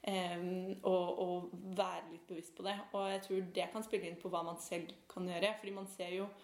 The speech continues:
ehm, gjennom denne podcasten at vi har klart å intervjue veldig mange av toppfigurene i akkurat hva vi var interessert i. Og vi hadde jo ikke noe, eller sånn, vi sendte jo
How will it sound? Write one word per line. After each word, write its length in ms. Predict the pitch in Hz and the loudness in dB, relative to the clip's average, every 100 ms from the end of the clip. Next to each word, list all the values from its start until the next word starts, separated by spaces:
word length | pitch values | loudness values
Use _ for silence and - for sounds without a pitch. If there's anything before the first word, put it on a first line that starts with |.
| - - - | -20 -20 -10
ehm, 560 | - 196 175 175 175 170 - - | -4 0 0 0 -2 -4 0 6
gjennom 320 | 196 175 180 | 6 6 2
denne 160 | 170 - | 0 2
podcasten 540 | 175 175 165 - 226 | 0 0 -2 4 4
at 100 | 220 185 | 4 4
vi 140 | 180 | 4
har 240 | 190 170 160 | 2 -2 -2
klart 320 | - 170 - 175 | -2 -2 0 0
å 80 | 175 - - - | 0 -4 -18 -2
intervjue 480 | 196 196 190 165 175 190 - | 2 6 6 8 6 4 0
veldig 240 | 208 220 | -2 0
mange 260 | 254 185 185 | 0 0 -2
av 320 | 185 190 - - - | -2 -4 -8 -18 -6
toppfigurene 680 | - 180 - 185 175 170 175 180 - | 2 2 2 2 2 2 2 0 2
i 140 | 175 175 | 0 2
akkurat 400 | 185 - 196 185 | -2 2 2 4
hva 140 | 180 165 | 2 2
vi 80 | 170 | 0
var 140 | - | -4
interessert 420 | - 175 - 170 226 | -6 -6 -8 2 2
i. 20 | 247 - - - | 2 -4 -18 -10
Og 80 | - | 2
vi 80 | 240 | 2
hadde 220 | 277 170 | 2 -2
jo 100 | 175 | -2
ikke 300 | 175 - - | -2 -4 -6
noe, 80 | 170 | -2
eller 180 | 190 185 | -2 0
sånn, 240 | 180 175 | -2 0
vi 80 | 196 | 0
sendte 300 | 202 190 | 2 0
jo 20 | 180 | 2